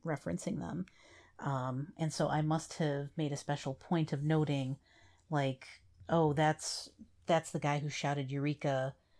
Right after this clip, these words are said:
Archimedes.'" Okay, I'm, I'm gonna be able to kind of tie those together. Um, and so that kind of weirdly made for a mnemonic for me on this one. Um, and I also put down Archimedes.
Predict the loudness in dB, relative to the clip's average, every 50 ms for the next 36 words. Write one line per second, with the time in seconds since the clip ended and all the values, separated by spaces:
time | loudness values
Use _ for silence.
0 | _ _ _ _ _ _ -20 -14 -8 -6 -4 -2 0 0 0 0 0 -2 -4 -6
1 | -6 -6 -6 -6 -2 0 2 2 4 2 0 -2 -6 -10 -12 -8 -6 -6 -4 -6
2 | -8 -10 -14 -18 -12 -6 -4 -4 -2 -2 -2 0 0 0 0 0 -2 -4 -4 -2
3 | -2 -2 -2 -2 -4 -6 -4 -4 -2 -2 -2 -4 -6 -4 -2 0 0 0 0 0
4 | -2 -4 -4 -6 -4 -2 -2 0 0 0 -2 -2 -4 -6 _ _ -20 -20 -20 _
5 | _ _ -10 -4 -2 0 0 0 0 -2 -2 -4 -6 -8 -10 _ _ _ _ _
6 | -14 -10 -8 -8 -6 -4 -4 -2 0 0 0 0 -2 -4 -4 0 2 4 4 6
7 | 4 4 4 0 -4 _ _ _ _ _ _ _ _ -6 0 2 4 4 6 4
8 | 2 2 2 2 4 4 2 2 2 0 0 0 -2 0 0 2 2 4 4 4
9 | 4 4 4 4 4 2 2 0 -4 _ -20 -18 -18 -18 -18 -20 -20 -20 -8 0
10 | 4 6 6 8 8 6 6 4 2 2 2 0 0 0 -2 -4 -4 -6 -4 -2
11 | -2 -2 -2 -2 -4 -4 -6 -6 -6 -4 -2 -2 -2 -2 -4 -6 -8 -12 _ -20
12 | -20 -20 -14 -6 0 2 2 2 2 0 -2 -4 -4 -4 -4 0 0 0 0 0
13 | -2 -2 -2 -2 -2 -2 -2 -2 -2 -6 -10 -10 -14 -16